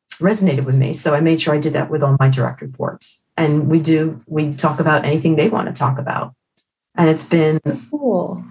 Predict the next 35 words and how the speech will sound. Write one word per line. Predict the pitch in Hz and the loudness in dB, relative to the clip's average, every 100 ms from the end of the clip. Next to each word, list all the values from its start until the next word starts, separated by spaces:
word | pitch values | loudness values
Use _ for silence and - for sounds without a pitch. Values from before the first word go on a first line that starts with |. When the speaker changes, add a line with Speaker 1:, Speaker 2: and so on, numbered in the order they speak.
| _ _ 185 | _ _ -4
Speaker 1:
Yeah, | 220 233 254 233 220 220 | 2 4 6 6 4 4
I | 240 | 2
think | 262 254 | 2 2
it, | 233 - - | 0 -2 -10
it, | - 196 - _ 185 | -2 -2 -2 _ -2
because | 190 226 | 2 2
then | 214 202 | 4 2
you're | 202 180 | 2 2
getting | 175 185 170 | 2 4 4
somebody | 175 160 | 2 2
who's | 165 156 | 2 0
actually | 147 156 - | -2 -4 -4
interested. | 147 131 135 - - - - - - - - | -6 -6 -6 -10 -12 -18 -20 -20 -20 -14 -2
It | 190 - | 0 2
also | 190 269 330 - 180 135 - 165 | 2 4 2 0 0 0 0 -6
helps | - 180 147 139 131 - - - | -6 -2 0 -2 -6 -8 -6 -4
to | 151 139 | -4 -2
offset | 156 170 180 - - 151 135 | 0 0 0 -4 -2 -2 -2
any | - 165 160 - | 2 2 2 0
issues | 151 - 135 135 - - | 0 0 -2 -2 -6 -6
that | 135 160 | -4 0
you | 160 | 0
might | 143 143 | 0 -2
have. | 139 135 - | -4 -6 -8
So | - 180 | -2 2
if | 226 226 | 2 4
you | 180 | 4
are | 175 175 | 4 2
seeing | - 175 165 165 | 2 2 2 2
some | 156 151 | 0 -2
issues, | 151 151 | -2 -2
then | 170 196 | 0 2
you | |
can | 202 185 | 0 -2
talk | - 180 131 131 | -2 0 0 -2